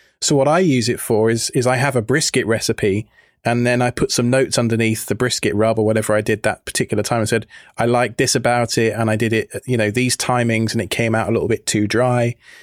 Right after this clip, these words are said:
And then I have these things, uh, in plain text forever. So the next time I'm planning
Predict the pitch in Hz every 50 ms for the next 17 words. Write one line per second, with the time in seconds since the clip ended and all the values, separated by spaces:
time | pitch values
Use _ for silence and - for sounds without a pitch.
0 | - - _ _ - 127 131 127 131 131 127 147 139 127 131 131 127 123 - -
1 | - 127 120 117 117 110 110 - - - - 110 107 101 98 98 - _ _ _
2 | _ _ _ - 143 139 123 - 127 120 113 113 110 - - - - - - -
3 | - 123 127 120 120 110 110 104 - - - - 113 110 107 104 113 135 165 -
4 | - - 143 127 120 113 110 110 - - 117 117 117 110 104 107 107 -